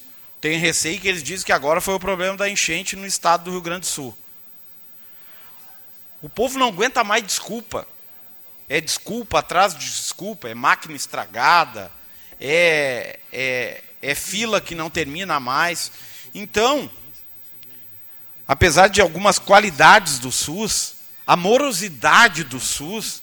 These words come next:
é algo impressionante. Quando é algo complexo, a pessoa fica na mão da sorte,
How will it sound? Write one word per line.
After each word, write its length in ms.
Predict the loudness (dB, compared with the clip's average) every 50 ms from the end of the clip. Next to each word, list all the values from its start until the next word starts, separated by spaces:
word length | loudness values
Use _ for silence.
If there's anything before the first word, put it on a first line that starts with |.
| -8
é 100 | -2 2
algo 380 | 4 4 4 2 0 -4 -10 -10
impressionante. 1200 | -8 -10 -10 -12 -12 -6 -2 -2 0 0 0 -2 -4 -4 -4 -4 -6 -6 -8 -8 -10 -14 -16 -16 -16 -20 -20 -20 -20 -20 -20 -18 -12
Quando 280 | -12 -10 -8 -2 2
é 100 | 4 4
algo 320 | 6 4 4 2 -2 -6 -14
complexo, 760 | -10 -10 -10 -10 -10 -8 -4 0 0 0 0 -2 -4 -10 -8
a 60 | -10 -10
pessoa 400 | -10 -10 -10 -8 -8 -8 -8 -8
fica 340 | -8 -12 -12 -10 -6 -4
na 160 | -2 0 0 0
mão 280 | 0 -4 -8 -8 -6
da 160 | -2 -2 -2
sorte, 760 | 0 0 0 2 6 8 8 8 6 4 -4 -4 -4 -4 -6